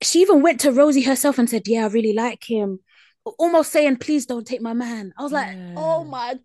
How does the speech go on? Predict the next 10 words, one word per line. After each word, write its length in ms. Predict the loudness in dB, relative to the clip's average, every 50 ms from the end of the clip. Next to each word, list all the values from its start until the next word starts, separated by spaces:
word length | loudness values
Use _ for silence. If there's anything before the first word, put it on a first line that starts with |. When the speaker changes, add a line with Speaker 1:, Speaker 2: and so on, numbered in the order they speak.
| _ _
Speaker 1:
God, 440 | -12 -10 -10 -8 -8 -8 -8 -10 -10 -10
please 720 | -8 -8 -6 -6 -6 -6 -6 -6 -6 -6 -6 -4 -4 -4
stand 380 | -4 -2 2 4 6 6 8 8
Speaker 2:
And 120 | 6 6
she, 80 | 6 6
Speaker 1:
up, 240 | 6 4 4 0 _ _ -20 _ -12 -8 -2 0
Speaker 2:
and 140 | 2 2 4
what 60 | 2 2
Speaker 1:
stand 160 | 0 -2 -8 _ _ -2
up." 320 | 0 0 2 0 -2 -4